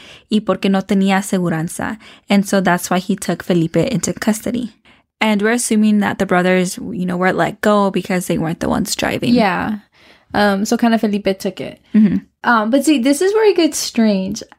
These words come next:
Speaker 2: Al siguiente día, when no one had heard back from Felipe, his boss llamó a la estación de policía to try to bail him out.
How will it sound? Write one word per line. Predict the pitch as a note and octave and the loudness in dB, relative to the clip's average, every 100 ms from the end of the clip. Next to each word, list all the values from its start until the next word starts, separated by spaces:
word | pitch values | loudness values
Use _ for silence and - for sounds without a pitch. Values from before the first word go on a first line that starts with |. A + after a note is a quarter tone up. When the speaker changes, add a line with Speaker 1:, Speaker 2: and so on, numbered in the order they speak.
| _ | _
Speaker 2:
Al | B3 C4 | 0 0
siguiente | C#4 C4 C#4+ F4 F#4+ | 2 2 2 2 0
día, | D4 C#4 C4+ C4+ | 2 2 2 2
when | A#3 A#3+ | 2 4
no | A#3 A3+ | 6 6
one | C#4 | 4
had | E4+ D#4+ | 2 2
heard | C#4+ C4+ | 2 2
back | A3 G#3+ A3 | 2 2 2
from | B3 | 2
Felipe, | C4 A3 F#3+ - G3 G3+ G#3+ | 2 0 -2 -2 -2 -2 -2
his | B3 B3 | 0 0
boss | A#3 A3 G#3+ C4 E4+ | 0 2 4 2 0
llamó | D#4 C4 C4+ | 2 2 4
a | |
la | C4 | 2
estación | A#3+ A#3 G#3 G#3 G3 | 2 0 0 2 2
de | A#3 | 2
policía | B3+ C#4+ D4+ - G3+ G3 F#3+ G#3 | 4 4 4 2 0 2 0 -2
to | B3 | -4
try | G#3+ A3 | -2 2
to | A3 | 2
bail | G#3 G#3 | 4 2
him | G#3 - | 2 2
out. | F3 - - | 0 0 -10